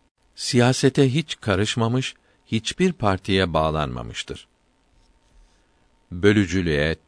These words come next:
tarikatçılığa, devlete, kanunlara karşı gelmeye karşı olduğunu eserlerinde açıkça bildirmiştir. Türkiye'nin ve bütün dünyanın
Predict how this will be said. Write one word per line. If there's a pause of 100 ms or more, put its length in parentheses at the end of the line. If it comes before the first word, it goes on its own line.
tarikatçılığa, (420)
devlete,
kanunlara
karşı
gelmeye (180)
karşı
olduğunu (500)
eserlerinde
açıkça
bildirmiştir. (1200)
Türkiye'nin
ve
bütün
dünyanın